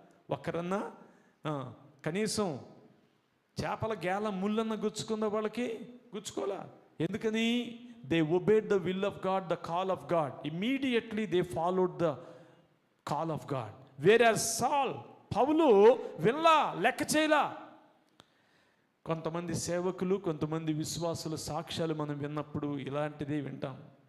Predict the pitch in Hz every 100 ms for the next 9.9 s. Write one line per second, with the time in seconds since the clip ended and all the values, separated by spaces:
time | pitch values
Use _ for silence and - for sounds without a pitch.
0 | - 151 170 165 165 170 180 180 180 180
1 | 180 - - 170 151 139 135 123 131 135
2 | 123 - 151 - - - - 151 185 196
3 | 202 214 220 214 - - 185 165 160 165
4 | 175 175 - 165 156 160 143 143 135 170
5 | 196 214 - 214 214 214 - 208 214 214
6 | 190 175 165 147 143 139 - - - 147
7 | 147 147 175 180 160 147 123 135 - -
8 | 147 175 180 175 165 160 160 156 175 180
9 | 175 175 185 185 170 160 147 139 131